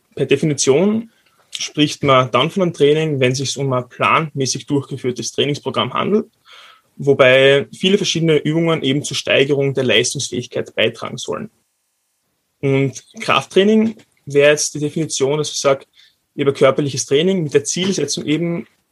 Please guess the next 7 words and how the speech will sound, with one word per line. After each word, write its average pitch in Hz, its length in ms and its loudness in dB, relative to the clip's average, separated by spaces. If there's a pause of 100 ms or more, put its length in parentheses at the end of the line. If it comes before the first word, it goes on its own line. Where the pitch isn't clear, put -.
(460)
die 151 60 -4
Maximalkraft 147 840 0
beziehungsweise 139 760 2 (320)
die 139 80 -6
Kraftfähigkeit - 840 -4
zu - 80 -6
steigern 196 500 2